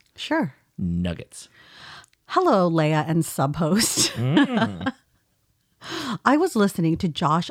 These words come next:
Speaker 1: list off Hawkeye's weaknesses, and it got me thinking that he's actually one of the bravest Marvel characters for not really having any powers.
Speaker 2: Mm-hmm.
Speaker 1: I'm pretty sure Derek is the one who, uh,
Speaker 2: He was. Or is.
Speaker 1: <laughs> yeah, was,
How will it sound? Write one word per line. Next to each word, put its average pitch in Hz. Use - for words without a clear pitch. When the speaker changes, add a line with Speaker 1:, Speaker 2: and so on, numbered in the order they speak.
Speaker 1:
list 196
off 165
Hawkeye's 196
weaknesses, 180
and 202
it 185
got 190
me 320
thinking 160
that 160
he's 190
actually 208
one 202
of 202
the 202
bravest 175
Marvel 151
characters 143
for 226
not 196
really 254
having 175
any 170
powers. 190
Speaker 2:
Mm-hmm. -
Speaker 1:
I'm 240
pretty 262
sure 220
Derek 170
is 156
the 160
one 147
who, 156
uh, 135
Speaker 2:
He 127
was. 104
Or 208
is. 190
Speaker 1:
<laughs> -
yeah, 190
was, 202